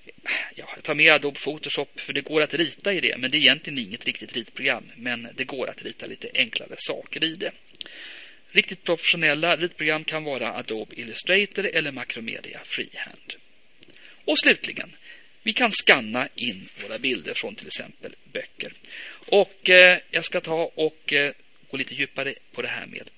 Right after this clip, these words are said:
skanning. Här har vi ett exempel på hur det kan se ut. Till vänster en skanner, i mitten en dator och till höger en skrivare. In med bilden, behandla den i datorn och skriv ut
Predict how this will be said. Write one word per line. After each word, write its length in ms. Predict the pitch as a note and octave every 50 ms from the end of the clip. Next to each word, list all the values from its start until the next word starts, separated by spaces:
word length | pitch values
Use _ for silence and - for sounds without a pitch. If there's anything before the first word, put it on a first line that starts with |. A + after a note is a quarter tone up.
| -
skanning. 760 | - - - - - - A#2 A2 A2 G#2+ G#2+ G#2 - - - - - - - - - - - - - - - - - - - - - - - - - - -
Här 200 | - - - -
har 40 | D#3
vi 40 | D#3+
ett 80 | D3+ -
exempel 460 | - - - B2 A#2 - - G#3 C4+
på 80 | F#4 - - - - -
hur 80 | - D3+
det 60 | D#3
kan 180 | - - D3 D3
se 140 | - -
ut. 260 | - B3+ - - - - - - - - - - - - - - - - - -
Till 100 | - E3+
vänster 300 | F3 F3 E3+ - - F#3+
en 100 | F#3+ F3
skanner, 480 | - - F#3 F3 E3+ F3 F3+ G3+ G#3+
i 100 | A3 F#3+
mitten 320 | F3+ F3+ E3+ - - E3+ E3+
en 100 | F3 F3
dator 400 | F3+ F3 D3+ C3 - - D3+ D3+
och 80 | D3
till 100 | - -
höger 460 | C3+ C3 A#2+ A2+ A2 A2+ A#2 - -
en 100 | G#2+ G2+
skrivare. 580 | G#2 - - - A#2+ A#2 A2 A2 - - - - - -
In 200 | - G#3 G#3 G#3
med 100 | G#3+ G#3
bilden, 500 | G#3 G3+ G3+ G3+ F#3+ G3 G3 F#3+ F#3+ G#3 - -
behandla 320 | E3+ D#3 D#3+ D#3 D#3 D#3
den 120 | D#3 D#3
i 80 | D#3 D3+
datorn 460 | D3+ D#3 C#3+ C#3 - - - C3+ B2+ - -
och 340 | - C3+ - - - - - -
skriv 480 | - - - - - A2+ G#2 G#2 - - -
ut 220 | A#2+ A2+ - -